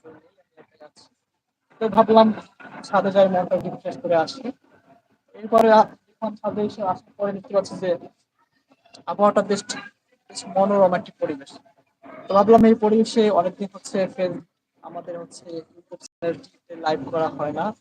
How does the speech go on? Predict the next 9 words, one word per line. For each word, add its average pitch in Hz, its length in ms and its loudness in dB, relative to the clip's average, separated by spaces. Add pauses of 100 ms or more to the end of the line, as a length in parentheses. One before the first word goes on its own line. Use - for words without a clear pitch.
বা 151 160 -18 (460)
Facebook 175 340 -20
চ্যানেলে 180 300 -6
লাইভ 156 300 -4
করা 156 180 -2
হয় 156 180 -8
না 151 60 -12
তেমন 151 320 -8
ভাবে। 143 300 -8